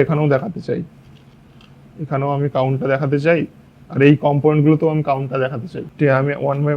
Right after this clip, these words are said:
one দেখাচ্ছি। এটা কাউন্ট নিলাম, তো কম্পোনেন্ট ওয়ান কি করবে,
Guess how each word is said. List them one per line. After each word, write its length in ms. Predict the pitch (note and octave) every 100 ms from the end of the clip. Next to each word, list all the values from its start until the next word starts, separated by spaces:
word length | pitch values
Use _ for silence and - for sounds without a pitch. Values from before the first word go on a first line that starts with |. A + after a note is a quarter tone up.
| C#3+
one 80 | C#3
দেখাচ্ছি। 260 | B2 A#2+ B2 B2
এটা 120 | C3 -
কাউন্ট 220 | C3 C3+ D3
নিলাম, 200 | D3+ E3+ E3
তো 60 | - - -
কম্পোনেন্ট 400 | D3+ D#3+ F3+ F3+ E3
ওয়ান 140 | D#3+ F3
কি 60 | F3+ F3
করবে, 260 | F3 E3+